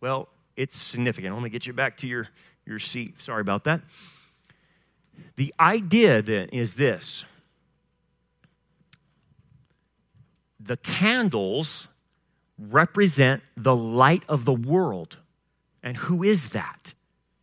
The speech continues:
Jesus said he was the light of the world, right? As a woman welcomes him, brings the, the Passover to the family, who was the woman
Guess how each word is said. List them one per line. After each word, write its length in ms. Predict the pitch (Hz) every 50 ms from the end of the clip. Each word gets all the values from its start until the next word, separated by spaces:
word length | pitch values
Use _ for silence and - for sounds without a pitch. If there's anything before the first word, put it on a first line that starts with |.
| _ _ _ _
Jesus 400 | - - 156 196 202 175 214 190
said 280 | - - 147 139 147 139
he 120 | 113 143
was 220 | 170 156 180 165 -
the 100 | 170 147
light 260 | 131 113 107 113 110
of 120 | 123 120
the 80 | 147 160
world, 480 | 156 190 247 269 - 87 - - - _ _ _ _ _ _ _ _ _
right? 280 | - - 123 175 208 - _ _ _ _ _ _ _ _ _ _ _ _ _ _ _ _ _ _ _ _ _ _ _ _ _ _ _ _ _ _ _ _ _ _ _ _ _ -
As 220 | 139 143 135 -
a 160 | - 151 151 135
woman 960 | 117 113 113 131 151 170 202 226 226 190 139 123 120 117 120 120 123 143 135 127 - _ _ _ _ _ _ _ _ _ _ _ _
welcomes 960 | 101 101 104 110 139 160 180 202 190 - - 107 92 87 87 92 95 92 -
him, 540 | - 104 101 95 95 95 107 139 160 170 147 - _ _ _ _ _ _
brings 760 | 90 95 98 110 110 117 135 147 175 196 208 220 208 180 -
the, 200 | - 180 175 156 117
the 260 | 113 113 120 135 127
Passover 920 | - - 160 160 165 165 - - 131 113 104 98 101 98 98 98 110 131 - _ _ _ _ _ _
to 320 | - - - - 175 196 208
the 100 | 202 196
family, 640 | - - - 120 107 101 95 95 98 95 104 120 123 _ _ _ _ _ _ _ _ _ _ _
who 360 | _ - - 156 151 160 165
was 300 | 170 165 170 175 160 151
the 100 | - 175
woman 680 | 170 156 127 110 107 101 95 95 95 92 90 90 87 90